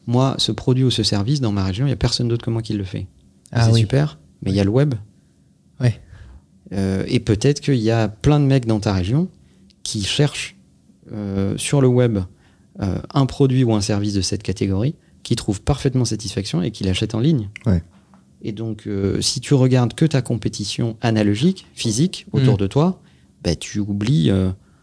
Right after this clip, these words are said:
Speaker 1: un champ énorme de
Speaker 2: Bien sûr.
Speaker 1: compétiteurs. Mais ça paraît tout con. Nous, on est dans le numérique et on y pense immédiatement.
Speaker 2: Oui, c'est vrai.
Speaker 1: Mais
Speaker 2: Ouais.
Speaker 1: tu vas voir des, des, des mecs qui lancent des boîtes,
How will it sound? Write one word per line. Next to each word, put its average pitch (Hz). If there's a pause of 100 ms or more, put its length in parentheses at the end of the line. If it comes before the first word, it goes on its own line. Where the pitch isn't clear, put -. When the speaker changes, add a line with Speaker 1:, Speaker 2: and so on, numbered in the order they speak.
(400)
Speaker 1:
un 95
champ 131
énorme 123
de 104
Speaker 2:
Bien -
sûr. 104
Speaker 1:
compétiteurs. 143 (720)
Mais -
ça 107
paraît 104
tout 135
con. 160 (100)
Nous, 120
on 117
est 107
dans 101
le 98
numérique 98
et 98
on 95
y 101
pense 104
immédiatement. 113
Speaker 2:
Oui, 139
c'est 135
vrai. 123 (180)
Speaker 1:
Mais 107
Speaker 2:
Ouais. -
Speaker 1:
tu -
vas 107
voir 107
des, 92
des, 95
des 95
mecs 107
qui -
lancent 98
des 101
boîtes, 123